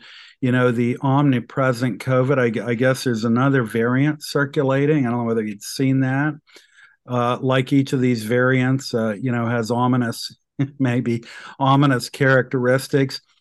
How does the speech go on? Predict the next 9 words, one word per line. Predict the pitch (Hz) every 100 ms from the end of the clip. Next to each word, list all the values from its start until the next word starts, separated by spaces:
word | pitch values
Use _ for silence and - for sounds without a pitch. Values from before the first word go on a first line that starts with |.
| _ _
The | 160
college | 160 202 208 214 190
shifted | 151 - 180 175 170 - 190 190 208 - _ -
our | 139 143
delivery | 135 139 156 160 147 135
model | 127 127 131 131 123
at | 107
student | - - 143 139 135
request | 117 110 - 180 165 131 131 - -